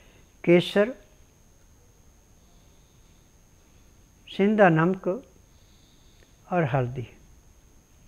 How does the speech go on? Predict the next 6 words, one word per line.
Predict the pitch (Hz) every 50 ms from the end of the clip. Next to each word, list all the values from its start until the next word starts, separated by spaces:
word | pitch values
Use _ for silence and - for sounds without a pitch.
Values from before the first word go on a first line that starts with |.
| - - _ _ _ - - - - _ _ - - _ - _ _ _ -
घी | 165 151 143 147 170 202 247 247
के | - 277 240
साथ | - - 190 180 190 214 220 214 - - - _ _ _ _ _ _ _ _ _ _ - - - -
मिल | 170 190 233 254 240
करके | - 180 147 135 - - - 160 - 262 - - - - - - - - - - - - - - - - - _ _ _ _ _ _ - - - - _ _ _ - _ _ - _ _ _ _ - _ _ _ _ _ _ _ _ _ _ - - _ _ _ - - _ - -
जैसे | 160 143 147 185 214 226 214 - - 240